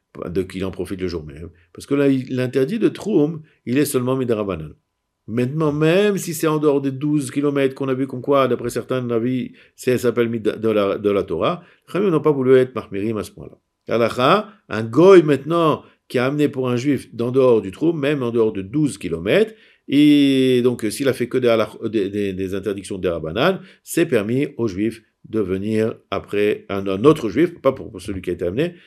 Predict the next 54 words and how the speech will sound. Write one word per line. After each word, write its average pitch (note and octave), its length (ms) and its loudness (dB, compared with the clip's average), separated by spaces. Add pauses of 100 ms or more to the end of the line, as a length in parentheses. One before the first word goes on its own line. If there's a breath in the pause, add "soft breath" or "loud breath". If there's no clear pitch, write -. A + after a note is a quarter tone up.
(160 loud breath)
de G#2+ 60 -8
venir A#2 200 -4
en G#2 60 -4
profiter. F2 440 -12 (280)
On A2 60 -10
dit, C3 120 -6
tout F3+ 100 -6
celui E3+ 240 -2
qui D3+ 100 -6
venait D3 240 0
à, C3+ 280 2
chez - 180 -2
le C#3+ 100 4
Resh C3 220 2
Galuta, C3 800 4 (240 loud breath)
alors C#3+ 260 6
il C#3+ 40 4
dit, D3 540 6
c'est A2+ 140 -8
l'explication A#2 380 -6
pourquoi B2 180 0
le A#2 60 4
Shechet, A#2+ 300 -4
il B2+ 60 -2
n'a A#2 120 0
pas A#2 140 0
mangé. A#2+ 440 2 (420 loud breath)
Alors A2+ 180 2
maintenant, C#3+ 600 2
il A2+ 100 -2
n'a A2+ 80 4
pas A#2+ 180 4
le B2 40 2
droit A#2 140 -4
de, A2+ 60 -6
de A2 80 -2
manger, G#2 240 -2
parce A#2 140 -4
que - 80 -20
tout G3 120 -12
le G#3+ 60 -6
monde, G3 140 -4
tous E3 60 -14
ceux G3 140 -4
qui D#3+ 100 -8
vont D#3+ 100 -2
manger C#3 180 -2
le C#3 80 2
Resh B2+ 160 4
Galuta, A2 280 0
c'est D3 120 -4
uniquement D#3 240 -4
pour E3 140 2
lui. G#3 140 8